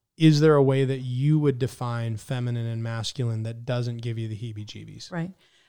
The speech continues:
Speaker 2: And I wanna be clear, it's biblical manhood and biblical womanhood are
Speaker 1: Okay.
Speaker 2: the, are the,
Speaker 1: Gotcha.
Speaker 2: those are the, those are the, um, buzzwords.
Speaker 1: Okay.
Speaker 2: It's not biblical femini-, femininity. It's,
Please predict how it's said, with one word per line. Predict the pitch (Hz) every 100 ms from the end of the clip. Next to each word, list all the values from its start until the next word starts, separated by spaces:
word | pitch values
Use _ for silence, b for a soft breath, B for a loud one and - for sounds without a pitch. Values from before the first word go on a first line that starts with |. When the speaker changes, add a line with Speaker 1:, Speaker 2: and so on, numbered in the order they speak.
| _
Speaker 2:
And | - 254
I |
wanna | 285 277
be | 233
clear, | - 247 214
it's | 170 170
biblical | - 170 220 220 -
manhood | 190 190 185 180 175 165
and | 156
biblical | 160 160 160
womanhood | 156 170 170 151 143 151
are | 151 170
Speaker 1:
Okay. | 170
Speaker 2:
the, | - -
are | 170
the, | 170 165 165
Speaker 1:
Gotcha. | 131 175
Speaker 2:
those | 175 202 180
are |
the, | 165 160
those | 180 214 202
are |
the, | 175 170
um, | 165 165 156
buzzwords. | 170 165 165 156 156 160 - b b b
Speaker 1:
Okay. | 135 123
Speaker 2:
It's | 113
not | 185 180
biblical | 180 175 165
femini-, | 180 165 170 165
femininity. | 180 170 165 160
It's, | 160